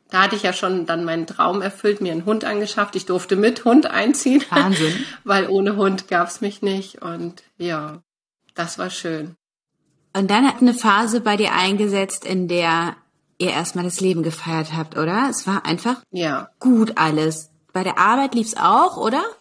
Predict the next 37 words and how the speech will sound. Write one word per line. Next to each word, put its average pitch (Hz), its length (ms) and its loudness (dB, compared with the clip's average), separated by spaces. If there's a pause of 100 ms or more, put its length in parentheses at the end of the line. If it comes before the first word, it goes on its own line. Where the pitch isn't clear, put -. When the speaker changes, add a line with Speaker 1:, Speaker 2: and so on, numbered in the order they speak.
(160)
Speaker 1:
Es 185 200 -2
war 190 240 0
alles 185 460 0
so 196 200 0
schön. 175 460 -4
Das 185 240 -4
war 196 160 2
für - 120 -8
mich 180 200 -6
ein 180 80 -4
Traum. 165 280 0
Erstmal 220 360 0
bin 208 100 -2
ich 208 80 -4
in 190 80 -2
ein 180 180 -2
Zuhause 196 380 2
gekommen. 202 380 0
Wir 185 100 0
leben 185 260 2
ja 175 200 2
mit 170 200 -2
seinen 165 540 -2
Eltern 180 420 -2
in 175 140 -2
einem 160 360 0
Haus. 196 360 2
Also 170 360 -2
das 175 200 -10
haben 170 220 0
wir 170 80 -4
ja 160 100 -2
bekommen. 185 520 -4 (540)
Und 190 540 2 (100)
die 196 200 -2
waren 190 340 2
so 196 440 2